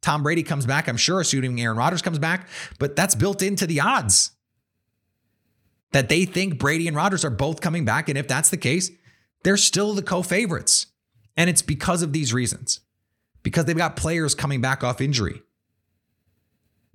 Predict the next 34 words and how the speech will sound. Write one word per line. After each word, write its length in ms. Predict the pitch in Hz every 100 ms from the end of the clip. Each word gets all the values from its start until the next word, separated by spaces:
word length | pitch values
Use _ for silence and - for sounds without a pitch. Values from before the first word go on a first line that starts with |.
| -
because 240 | 113 151
they've 100 | 143
got 220 | 143 135 113
young 280 | 127 175
players 460 | 170 143 123 110 - - -
who 80 | 151
could 160 | 139
get 180 | 117 120
better. 180 | 170 156
If 80 | 113
Eric 160 | 214
Stokes 320 | - 143 180 -
take 140 | 165
a 40 |
leap 280 | 117 139 190
in 100 | 143
year 140 | 143 139
two 360 | 143 190 202 - _ _ _ -
and 100 | 135
you 80 | 165
get 140 | 185
Jaire 240 | 156 156
Alexander 400 | 147 123 113 135
back 320 | 165 185 202 - _ _ _ _ _ _ 131
and 280 | 127 123
you 120 | 120 147
bring 200 | 151 151
Rasul 300 | 135 - 120
Douglas 300 | 113 170 -
back, 340 | 196 220 - - _ _ _ _ _ _ -
that 140 | 196
secondary 520 | - 208 202 180 165 160
is 260 | 151 - - - - -
stacked. 1040 | - - - - - 214 170 - -